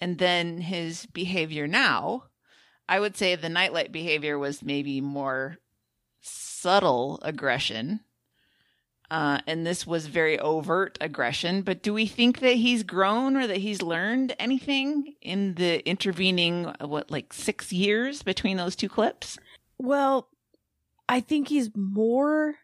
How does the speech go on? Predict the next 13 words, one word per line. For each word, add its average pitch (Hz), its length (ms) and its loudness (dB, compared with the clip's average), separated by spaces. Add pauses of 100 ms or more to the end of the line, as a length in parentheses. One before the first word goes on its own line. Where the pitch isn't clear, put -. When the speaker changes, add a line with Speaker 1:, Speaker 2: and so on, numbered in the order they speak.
(280)
Speaker 2:
embarrassed 214 680 2
by 185 140 2
his 185 160 2
behavior 185 720 0 (600)
in 196 360 2 (120)
now. 160 400 2
Speaker 1:
Mm-hmm. 180 340 -2 (640)
Speaker 2:
Um, 196 300 2
I 233 140 2
think 294 600 -2
the 226 200 2
one 220 260 4
at 214 140 0